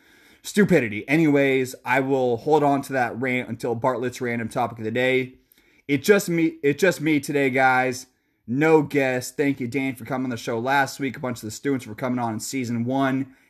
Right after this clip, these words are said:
but it's just me today, baby. Get ready. Hold on to your freaking saddle, pony up, whatever the heck they say out west.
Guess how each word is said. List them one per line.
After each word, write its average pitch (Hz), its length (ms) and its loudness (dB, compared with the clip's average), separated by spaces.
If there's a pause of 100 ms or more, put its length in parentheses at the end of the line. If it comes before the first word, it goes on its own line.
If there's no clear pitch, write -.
(140)
but 110 140 -4
it's - 100 -10
just 123 240 -2
me 117 160 -2
today, 101 260 -10
baby. 104 500 -10 (200)
Get 131 220 2
ready. 110 300 -2
Hold 139 320 2
on 131 240 0
to 117 100 -12
your 131 560 -2 (260)
freaking 147 400 -2
saddle, 139 400 -2
pony 147 400 -2
up, 135 220 -4
whatever 123 320 -2
the 110 80 -4
heck - 380 -10
they 113 100 -2
say 110 240 -6
out - 240 -12
west. - 380 -16